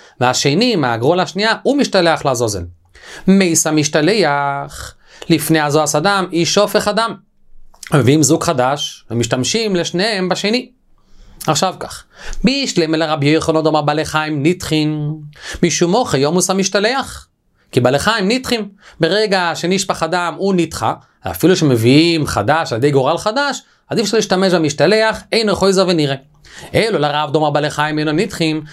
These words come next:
המה יומוס המשתלח. אז מפורש, כמו רבי יוחנן בדברי רבי יהודה. עונה הגימור, אמר לו רב, אליבא דרבי יהודה לא איכא אמינא, כל דבריי שאמרתי, שהראשון קרב זה רק אליבא דחכמים, הם סוברים בעלי חיים אינם ניתחים.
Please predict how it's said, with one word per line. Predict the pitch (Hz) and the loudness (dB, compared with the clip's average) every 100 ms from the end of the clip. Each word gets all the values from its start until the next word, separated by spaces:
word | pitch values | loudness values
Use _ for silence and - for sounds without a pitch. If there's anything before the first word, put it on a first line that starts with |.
| - | -6
המה | 165 170 190 | -2 0 -2
יומוס | 190 214 - | -2 -2 -4
המשתלח. | 220 214 220 214 254 - - _ _ _ - | -4 -2 -2 0 -2 -6 -14 _ _ _ -4
אז | 131 | -2
מפורש, | 143 190 240 196 110 | 2 2 2 0 -2
כמו | 151 170 | 0 2
רבי | 175 | 2
יוחנן | 175 208 220 196 151 | 2 0 0 2 2
בדברי | 139 139 175 | 2 2 2
רבי | 185 | 2
יהודה. | 190 156 185 214 - _ _ - - - | 2 2 0 -2 -10 _ _ -20 -18 -6
עונה | - 196 165 190 | 0 2 2 0
הגימור, | 196 196 202 196 | 2 2 4 4
אמר | 214 | 4
לו | 202 - 151 | 2 0 0
רב, | 156 214 226 139 160 | 2 2 0 -2 0
אליבא | 180 196 220 | 2 2 2
דרבי | 240 220 220 190 | 2 0 -2 0
יהודה | 185 196 220 214 | 0 2 2 4
לא | 196 | 2
איכא | 233 311 294 | 2 2 2
אמינא, | 254 190 180 202 208 - _ _ - | 2 2 2 0 -2 -12 _ _ -12
כל | - 196 254 | 0 2 2
דבריי | 202 202 214 190 190 226 | 0 2 2 2 0 0
שאמרתי, | 233 220 180 160 180 233 202 165 113 - _ - | 0 0 0 2 2 0 0 -4 -4 -12 _ -16
שהראשון | - 185 165 165 - 196 247 | -2 0 2 0 2 2 2
קרב | 247 165 208 214 | 0 0 2 0
זה | 180 | 2
רק | 185 214 | 0 0
אליבא | 180 208 214 | -2 0 0
דחכמים, | 202 170 151 208 285 160 113 - _ | 0 -4 0 2 2 0 -4 -14 _
הם | 156 233 | -2 0
סוברים | 262 262 247 233 | 2 2 2 2
בעלי | 202 | 2
חיים | 185 180 175 170 | 0 0 0 2
אינם | 165 | 2
ניתחים. | 147 123 - 107 | 2 0 -2 -6